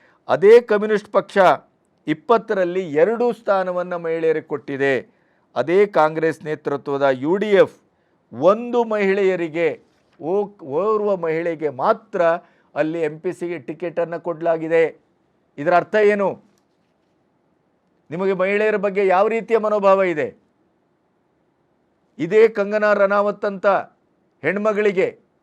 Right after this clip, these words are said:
ತನ್ನ ಸ್ವಸಾಮರ್ಥ್ಯದಿಂದ, ಸ್ವಪ್ರತಿಭೆಯಿಂದ ಇವತ್ತು ರಾಷ್ಟ್ರೀಯ ಮತ್ತು ಅಂತಾರಾಷ್ಟ್ರೀಯ ಮಟ್ಟದಲ್ಲಿ ಗುರುತಿಸಿಕೊಂಡಂಥ ಒಬ್ಬ ಪ್ರತಿಭಾವಂತ ಕಲಾವಿದೆಗೆ ಮಂಡಿಯಲ್ಲಿ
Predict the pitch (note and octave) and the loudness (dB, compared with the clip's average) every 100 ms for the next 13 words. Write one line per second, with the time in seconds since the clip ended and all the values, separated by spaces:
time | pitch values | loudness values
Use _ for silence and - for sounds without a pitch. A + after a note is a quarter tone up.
0 | - F3 F#3+ F3 F#3 A3 G#3+ G3 G3+ A3 | -4 0 0 0 2 2 4 2 2 0
1 | F3 G#3+ G3 G3 G3 F3+ G3 G#3 G#3 F#3+ | -2 -4 -2 0 0 2 -2 -4 -4 -4
2 | A3 A3 G#3+ F#3+ E3 - _ _ _ - | 0 2 0 -2 -2 -4 _ _ _ -6
3 | F3+ G#3+ G3 E3 G3+ - - A#3 G#3+ G3+ | -4 -2 0 2 2 0 0 4 4 4
4 | G3 F#3+ F#3 A3+ A3+ A3 A3+ G#3+ G3 F#3 | 0 -2 0 2 2 2 -2 -2 -2 -6
5 | F#3+ F#3 F3+ C#3 _ _ _ _ A#2+ F3+ | -6 -4 -4 -6 _ _ _ _ -8 -8
6 | G#3+ A3 A3+ G#3+ G3+ G3 F3+ F3+ E3+ D#3+ | -6 -6 -4 -4 -2 -2 0 0 0 -2
7 | C#3 - _ _ _ _ _ - D3+ G#3+ | -4 -8 _ _ _ _ _ -8 -6 0
8 | A3 G#3 G3+ E3+ E3 C3 _ - D3+ F3 | 2 2 0 -4 -4 -6 _ -6 -2 -2
9 | E3+ D#3 C#3+ G3+ A3+ _ _ _ _ _ | -2 -6 -4 -6 -6 _ _ _ _ _
10 | _ G#2 B2+ E3 F3 F3+ F3 E3+ G#3 C4+ | _ -14 -12 -8 -4 -2 -2 -2 -2 -4
11 | - | -10